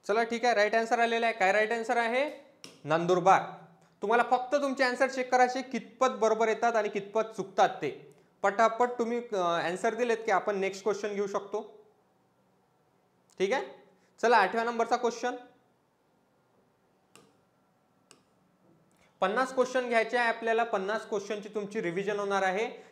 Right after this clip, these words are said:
जे टॉपिक त्यांनी विचारले आहे त्यातले हे क्वेश्चन आहे. पहा नेक्स्ट क्वेश्चन काय दिलेला आहे. आवर्त सारणीच्या उजवीकडील मूलद्रव्ये रिकामी जागा आहेत. अधातू,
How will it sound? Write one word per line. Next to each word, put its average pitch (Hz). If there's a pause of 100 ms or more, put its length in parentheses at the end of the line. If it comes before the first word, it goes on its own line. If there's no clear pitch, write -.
(100)
जे 175
टॉपिक 196
त्यांनी 196
विचारले 185
आहे 214
त्यातले 165
हे 185
क्वेश्चन 165
आहे. 120 (2000)
पहा 208
नेक्स्ट 196
क्वेश्चन 226
काय 226
दिलेला 220
आहे. 240 (320)
आवर्त 220
सारणीच्या 233
उजवीकडील 214
मूलद्रव्ये 196
रिकामी 185
जागा 160
आहेत. 165 (340)
अधातू, 196